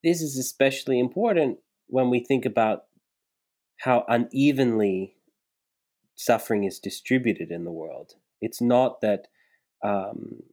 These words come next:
especially, you know, when we think about the material condition, and we think about suffering not just at the individual level, but also at the level of groups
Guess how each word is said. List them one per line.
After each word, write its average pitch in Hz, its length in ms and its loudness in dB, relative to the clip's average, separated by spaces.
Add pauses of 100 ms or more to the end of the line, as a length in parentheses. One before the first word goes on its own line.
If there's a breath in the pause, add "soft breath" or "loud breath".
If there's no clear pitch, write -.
(100)
especially, 131 920 0 (100)
you 123 140 0
know, 110 140 0
when 107 120 0
we 107 80 -4
think 113 220 -2
about 104 220 0
the 107 60 -4
material 113 520 2
condition, 104 840 -2 (460 soft breath)
and 110 100 -2
we 113 80 0
think 135 220 -2
about 117 240 0
suffering 131 340 2
not 170 200 2
just 131 240 -4
at 101 120 -4
the 113 100 0
individual 110 580 2
level, 92 500 -4 (100)
but 110 140 -2
also 123 500 2
at 104 80 -4
the 104 100 0
level 104 400 2
of - 160 -8
groups - 540 -2